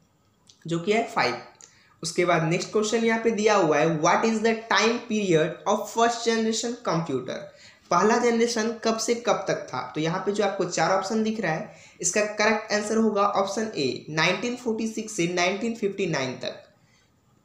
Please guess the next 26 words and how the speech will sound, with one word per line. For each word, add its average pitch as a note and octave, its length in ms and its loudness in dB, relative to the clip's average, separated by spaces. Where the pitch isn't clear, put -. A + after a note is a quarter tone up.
उसके - 220 -2
बाद G#3+ 240 2
यहाँ G#3 220 2
पे A3+ 60 0
आपको G#3+ 240 0
next F3+ 320 -2
question A#3 300 -2
दिख A3+ 180 -2
रहा F#3+ 120 0
है, E3 180 0
"In A3+ 180 0
first A#3+ 300 2
generation A3+ 540 0
of G3 120 2
computer G3+ 560 0
which A3 240 0
technology A3 720 0
was G#3 260 2
used?" C#3 320 -4
First G#3+ 320 0
generation A3+ 400 -2
जो A#3 100 -4
computer G#3+ 640 -4
था F#3+ 80 0
उसमें A#3 320 -2
क्या G#3 420 0